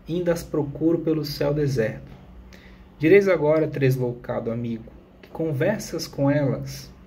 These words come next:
Que sentido tem o que dizem quando estão contigo? E eu vos direi, amai para entendê-las,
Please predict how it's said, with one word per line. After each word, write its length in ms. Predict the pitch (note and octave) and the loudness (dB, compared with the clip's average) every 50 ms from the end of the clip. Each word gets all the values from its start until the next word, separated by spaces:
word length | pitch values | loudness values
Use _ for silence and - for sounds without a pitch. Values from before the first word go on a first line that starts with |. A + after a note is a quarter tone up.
| - - - - - - - - - - | -20 -20 -20 -20 -20 -20 -20 -20 -20 -20
Que 140 | - - A3+ | -10 -6 -4
sentido 800 | A3+ - - - A#3 G3+ F#3 - - - - G#3 A#3 A#3 A3+ F#3 | -2 -2 -2 0 -2 -2 -2 -4 -8 -8 -4 -2 -2 0 0 -2
tem 580 | F3+ - - - - E3 F#3 G#3 G#3+ D#3+ B2+ C3+ - - - | -4 -8 -8 -4 -2 0 0 0 0 0 -2 -4 -6 -8 -6
o 80 | C#3 | -6
que 160 | - - E3+ | -6 -4 -4
dizem 680 | C#3 C3 - - D3+ F3+ G#3 G3 D3+ C3+ B2+ A2+ A2+ - - | -4 -4 -4 -4 -2 -2 -2 -2 0 0 0 0 0 -2 -2
quando 220 | - C#3+ C#3+ C#3+ C#3+ | -2 0 0 2 0
estão 300 | C3+ - - - C#3+ C#3 | 0 -2 0 -2 -2 0
contigo? 680 | C3+ C3+ C3 B2 - - - B2+ A2 A2 G2+ A2+ - - - - - - - - - - - - - - - - | 2 2 2 2 2 0 -2 -2 -2 -2 -2 -6 -10 -14 -16 -20 -20 -20 -20 -20 -20 -20 -20 -20 -20 -20 -12 -8
E 80 | - B2 | -2 2
eu 120 | C3 C#3 | 4 4
vos 220 | C#3 C#3 D3 D3+ D3 | 4 4 2 0 2
direi, 420 | D#3 D#3+ D3 C3+ C3 B2 - - - - - - - - - - - - - - - | 2 4 4 4 4 2 0 -2 -6 -10 -12 -16 -18 -20 -20 -20 -20 -20 -20 -16 -8
amai 540 | - C3+ C3 C3 C3 C3 C3+ C#3+ D#3 E3 D#3+ | -4 0 0 2 2 2 2 2 2 2 0
para 240 | - - C#3 C3 C3+ | 0 0 2 4 4
entendê-las, 1040 | C3+ C3+ C3+ C3+ C3 A#2+ A#2 A#2+ C3 C3+ A#2+ A2 G2 - - - - - - - | 4 4 2 2 2 2 2 2 0 0 0 -2 -2 -4 -8 -10 -12 -14 -16 -18